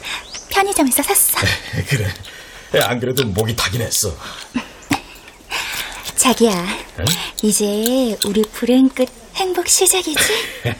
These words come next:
Speaker 2: <laughs>
Speaker 1: 우리 언제 떠날 거야?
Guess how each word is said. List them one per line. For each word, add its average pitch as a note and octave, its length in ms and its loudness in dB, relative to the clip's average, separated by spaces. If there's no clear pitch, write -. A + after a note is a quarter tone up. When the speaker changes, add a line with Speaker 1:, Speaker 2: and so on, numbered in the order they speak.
Speaker 2:
<laughs> - 800 -8
Speaker 1:
우리 A#3 140 0
언제 G3 360 0
떠날 G4 360 0
거야? B3 580 4